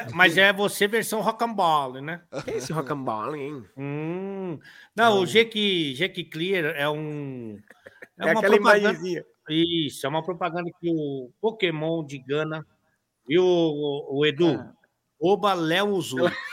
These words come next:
Speaker 2: <laughs>
Speaker 1: Ele entra na programação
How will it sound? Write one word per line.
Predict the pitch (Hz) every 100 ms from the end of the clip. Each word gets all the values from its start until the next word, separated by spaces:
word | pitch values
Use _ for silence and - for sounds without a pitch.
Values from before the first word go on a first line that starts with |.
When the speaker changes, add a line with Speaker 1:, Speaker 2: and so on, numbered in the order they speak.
| - - - -
Speaker 2:
<laughs> | - - 427 311 - 392 262 254 - 349 320 240 - 226 220 254 - - - 151
Speaker 1:
Ele | 170 185 185 208
entra | 208 190 175 151 -
na | 143 147
programação | 147 160 156 151 139 - 180 196 165 120